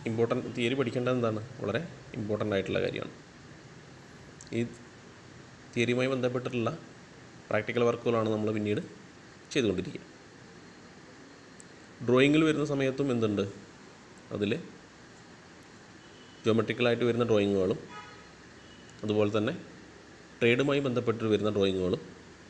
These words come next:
ഉണ്ടായിരിക്കും. ഈ രണ്ട് പേപ്പറുകൾ, തിയറിയും ഡ്രോയിങ്ങും ഇമ്പോർട്ടൻ്റ് ആയിട്ട് നമ്മൾ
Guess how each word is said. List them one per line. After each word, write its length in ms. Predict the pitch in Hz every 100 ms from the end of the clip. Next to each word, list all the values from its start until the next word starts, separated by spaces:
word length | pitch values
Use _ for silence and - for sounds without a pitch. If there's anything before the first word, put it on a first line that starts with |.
| - -
ഉണ്ടായിരിക്കും. 400 | 143 104 90 - - - - - - - - - - - - - - - - - - - - - - - - - - - - 139
ഈ 40 | 131
രണ്ട് 220 | 135 156 208 - - - - - - - - - - - - - - - - - - - - - - - - - - - -
പേപ്പറുകൾ, 340 | 131 117 107 95 - - - -
തിയറിയും 320 | 117 110 117 180 - - - - - -
ഡ്രോയിങ്ങും 320 | 107 98 95 - - - - - - - - - - - - - - - - - - -
ഇമ്പോർട്ടൻ്റ് 340 | 113 113 117 110
ആയിട്ട് 120 | 104
നമ്മൾ 180 | 104